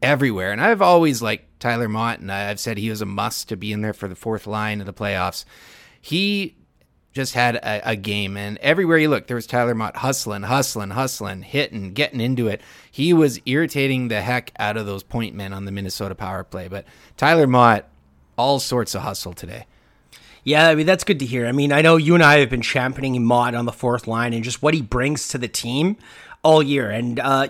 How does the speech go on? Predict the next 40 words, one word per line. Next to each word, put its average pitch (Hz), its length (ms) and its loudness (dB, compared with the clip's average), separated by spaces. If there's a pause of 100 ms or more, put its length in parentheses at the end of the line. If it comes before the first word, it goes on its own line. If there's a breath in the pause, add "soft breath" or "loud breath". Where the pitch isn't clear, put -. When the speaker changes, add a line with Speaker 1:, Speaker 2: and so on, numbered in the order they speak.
Speaker 2:
you 196 120 6
know, 214 100 10
he, 190 140 0
again, 202 260 6
he's 156 180 2
not 196 320 6
like, 190 340 2 (520 soft breath)
he's 139 220 -8
not 175 260 6
like 160 220 -2
a 117 100 4
high-skilled 147 760 2
guy 139 340 4
or 139 200 4
a 139 60 2
guy 135 300 2
that 131 260 -6
is 147 180 -4
gonna 143 160 0
help 143 320 -2
you 147 120 -2
win 147 200 2
a 151 60 0
series, 180 720 2 (440 loud breath)
but, 151 220 4
you 170 80 0
know, 139 180 2
they 135 300 2
are 170 180 10
those 170 240 4
guys 160 440 2
that 135 120 0
you 147 160 -2
need. 165 220 4
Every 156 240 2
team 175 320 0
needs 156 240 2
a 131 40 -4
Tyler 135 300 0
Motte. 113 340 -4